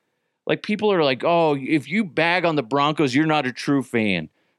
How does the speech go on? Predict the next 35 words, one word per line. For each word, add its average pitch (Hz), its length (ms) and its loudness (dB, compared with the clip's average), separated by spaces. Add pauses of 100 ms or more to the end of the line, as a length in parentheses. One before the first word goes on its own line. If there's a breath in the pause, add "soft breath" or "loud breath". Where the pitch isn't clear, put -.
(140)
No, 165 460 0
that's 170 320 -2
not 190 280 -2
true. 196 640 0
Jesus 214 500 0
Christ. 196 340 -2
And 160 160 2
I, 170 160 0 (160)
I'm 165 180 -2
a 180 80 0
broken 240 420 0
record 202 380 0
on 113 180 0
that. 87 240 -2 (420)
Stop. - 600 -2 (260)
The 131 80 -2
Broncos 175 360 0
need 135 180 4
to 101 60 -4
be 82 120 -8
fixed. - 640 -4 (560)
And 139 320 0
I 165 160 -2
did 190 180 0
a 139 60 0
fan 160 480 0
poll. 113 440 -2 (140)
I 127 80 0
did 135 160 0
a 110 60 -4
Twitter 143 320 -2
poll, 101 260 0
I 95 80 0
should 95 260 -2
say, 95 380 -2